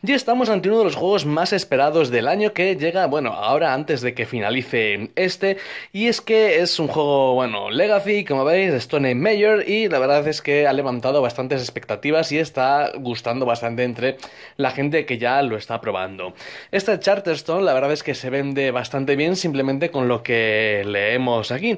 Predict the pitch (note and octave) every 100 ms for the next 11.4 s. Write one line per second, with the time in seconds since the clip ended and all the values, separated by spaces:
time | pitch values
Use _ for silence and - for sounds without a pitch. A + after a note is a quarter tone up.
0 | - - - - A#3 G#3 F3+ E3 F3+ E3
1 | C3+ D3 D3+ C3 B2 C#3 D3 F#3 G#3+ G#3
2 | F#3 G3 B2+ A#2 B2+ - A2 A#2 C3 B2+
3 | A2+ A2+ B2+ B2 G#2 G2 - A2+ A2 A#2+
4 | B2 D3+ A#3 - G#3+ A3+ G3+ D#3 F3 F#3+
5 | F#3 D#3 C#3 G3 G3 G3 C3+ C3+ C3+ B2+
6 | A#2+ C3+ E3 G3 D#3+ F3 E3 C3 C#3+ C3
7 | C#3 - B2+ A#2 C#3+ - G3+ G3 - -
8 | - - G#3 G#3+ F#3+ D#3+ D#3 D#3 E3+ B2+
9 | A#2+ G2+ G2+ A#2+ C3+ A#2+ G#2+ A#2 A2 B2+
10 | C#3 A#2+ A2 A#2 C3+ A#2 G2+ G#2+ D3 A2+
11 | E2+ C3 G#2+ F2